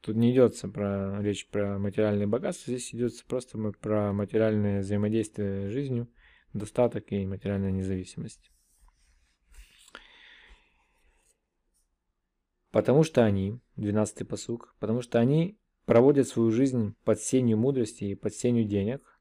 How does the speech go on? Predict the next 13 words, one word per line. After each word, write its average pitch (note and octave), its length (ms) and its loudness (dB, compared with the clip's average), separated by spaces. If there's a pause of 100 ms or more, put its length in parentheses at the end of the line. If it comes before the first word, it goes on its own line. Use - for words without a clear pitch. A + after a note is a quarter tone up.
(140)
но A2+ 380 2
преимущество C3+ 920 -2 (120)
даёт A2+ 420 2
мудрость». F#2+ 440 -6 (3000)
«Ки C3+ 500 4 (160)
баль A#2+ 680 6
хахама, B2 720 0 (320)
хахама, B2 760 -2 (240)
э, G2+ 440 -2
баль A#2+ 480 6 (500)
ха-, A2 200 -2 (160)
э, G2+ 680 -2
кесев, C3+ 360 4